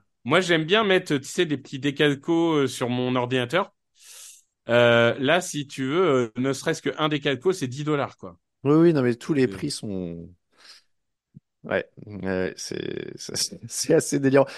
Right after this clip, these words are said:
Speaker 2: Tu nous feras un petit report, peut-être, si tu peux, à un moment, euh, sur, euh, sur Twitter ou les réseaux. Tu,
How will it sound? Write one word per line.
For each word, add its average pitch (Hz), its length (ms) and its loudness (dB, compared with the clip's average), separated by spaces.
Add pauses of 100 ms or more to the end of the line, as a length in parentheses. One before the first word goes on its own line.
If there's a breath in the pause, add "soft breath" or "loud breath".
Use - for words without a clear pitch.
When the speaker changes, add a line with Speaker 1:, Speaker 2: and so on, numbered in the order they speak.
(120 loud breath)
Speaker 2:
Tu 180 100 -6
nous 196 80 2
feras 214 160 -2
un 202 80 2
petit 196 160 0
report, 190 300 2
peut-être, 180 180 2
si 165 160 -6
tu 170 140 -4
peux, 190 160 6
à - 20 6
un 165 80 6
moment, 156 360 2
euh, 123 100 6
sur, 131 320 0
euh, 117 260 2
sur - 260 -8
Twitter 135 320 2
ou 139 140 6
les 123 120 6
réseaux. 131 280 4
Tu, 113 340 0